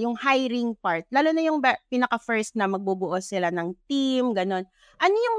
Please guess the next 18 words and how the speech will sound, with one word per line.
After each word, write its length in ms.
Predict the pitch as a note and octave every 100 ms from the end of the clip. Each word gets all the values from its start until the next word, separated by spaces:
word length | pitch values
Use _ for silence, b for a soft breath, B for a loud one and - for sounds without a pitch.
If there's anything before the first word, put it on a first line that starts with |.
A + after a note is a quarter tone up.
| G4+
mga 160 | F#4
lessons 480 | D4+ C#4+ D4 C#4 C4+
mo 80 | C4+
na 160 | C4+
over 400 | A3+ G#3+ G#3 G#3+
the 80 | G3+
years? 560 | G#3 F3+ F3+ F3 F3+ -
Or 240 | C4+ C4 -
ano 160 | D4 E4
yung 160 | E4
mga 160 | D#4+ B3+
best 240 | B3+ -
practices 720 | B3 A#3 - A3+ A3+ A3 -
nyo 160 | A3 G#3
when 160 | G#3 G3+
it 160 | A3
comes 320 | - G#3 G#3
to 80 | -